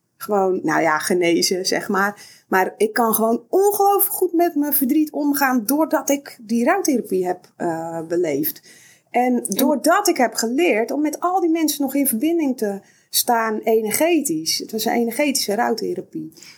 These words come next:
Speaker 2: Maar je bedoelt, eh, met degene die er niet meer zijn in
Speaker 1: Ja.
Speaker 2: verbinding te zijn. Ah ja,
Speaker 1: Ja.
Speaker 2: oké. Ja.
Speaker 1: En, eh,
Speaker 2: En jij zegt, "Het is energetische rouwtherapie." Dan s-, denken de luisteraars, "Huh, wat?"
Speaker 1: Hmm, ja,
Speaker 2: Denk ik
Speaker 1: hoe
Speaker 2: ook
Speaker 1: dan?
Speaker 2: trouwens.
Speaker 1: Ja, ja,
Speaker 2: Hoe
Speaker 1: ja.
Speaker 2: dan?
Speaker 1: Ja.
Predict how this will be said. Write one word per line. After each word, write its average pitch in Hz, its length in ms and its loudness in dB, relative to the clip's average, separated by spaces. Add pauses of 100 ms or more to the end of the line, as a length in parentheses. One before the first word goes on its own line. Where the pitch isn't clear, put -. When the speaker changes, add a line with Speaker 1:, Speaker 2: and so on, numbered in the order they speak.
Speaker 2:
Maar 240 120 2
je 247 100 4
bedoelt, 240 380 0
eh, 214 280 -2
met 220 180 0
degene 254 340 -2
die 247 160 0
er 240 60 0
niet 262 160 2
meer 247 140 0
zijn 240 200 2
in 277 60 2
Speaker 1:
Ja. 381 120 2
Speaker 2:
verbinding 190 460 0
te 185 80 -2
zijn. 165 280 -6
Ah 220 120 -4
ja, 214 100 0
Speaker 1:
Ja. 285 200 -2
Speaker 2:
oké. 208 220 -6 (260)
Ja. 208 160 -6
Speaker 1:
En, 220 320 0
eh, 202 640 -6
Speaker 2:
En 220 100 2
jij 240 100 4
zegt, 269 260 0
"Het 233 120 -2
is 233 120 2
energetische 254 720 0
rouwtherapie." 262 720 -4
Dan - 120 -6
s-, 208 360 -4
denken 214 260 -4
de 214 80 -6
luisteraars, 208 560 -4
"Huh, 233 360 -2
wat?" - 100 0 (280)
Speaker 1:
Hmm, 320 140 -4 (160)
ja, 214 180 0
Speaker 2:
Denk 247 160 0
ik 208 100 0
Speaker 1:
hoe 208 100 2
Speaker 2:
ook 240 100 0
Speaker 1:
dan? 214 80 2
Speaker 2:
trouwens. 269 520 0
Speaker 1:
Ja, 392 260 2
ja, 370 140 0
Speaker 2:
Hoe 254 100 0
Speaker 1:
ja. 349 100 2
Speaker 2:
dan? 254 240 -4 (160)
Speaker 1:
Ja. 277 440 0